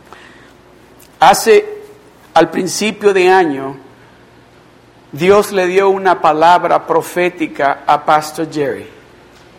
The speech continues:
Y él quiere que la compartamos aquí con nosotros. Escuche lo que Dios le dijo a Pastor Jerry, a nuestro pastor líder, que es para nosotros esa palabra.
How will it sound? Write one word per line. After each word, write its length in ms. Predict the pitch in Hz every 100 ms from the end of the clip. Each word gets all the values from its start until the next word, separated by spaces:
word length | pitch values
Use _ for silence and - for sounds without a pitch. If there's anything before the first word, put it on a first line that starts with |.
| - - -
Y 100 | 175
él 160 | 185
quiere 300 | 185 196 190
que 100 | 185
la 220 | 180 170 170
compartamos 880 | 160 151 147 143 170 175 156 139
aquí 240 | 143 - 147
con 260 | 151 143
nosotros. 560 | 139 135 120 107 127 120
Escuche 500 | 135 - 220 226 226
lo 200 | 208 185
que 120 | 180
Dios 280 | 165 180 190
le 160 | 180 170
dijo 280 | 180 175
a 120 | 175 175
Pastor 420 | 160 - 156 147
Jerry, 340 | 151 123 120 - - -
a 100 | 147
nuestro 400 | 160 156 - 160
pastor 500 | 147 143 - 175 170
líder, 380 | 170 151 117 113 - - _ _ _
que 120 | - 165
es 120 | 165
para 260 | 170 160
nosotros 680 | 143 131 - 156 147 147 -
esa 180 | 139 143
palabra. 460 | - 123 113 113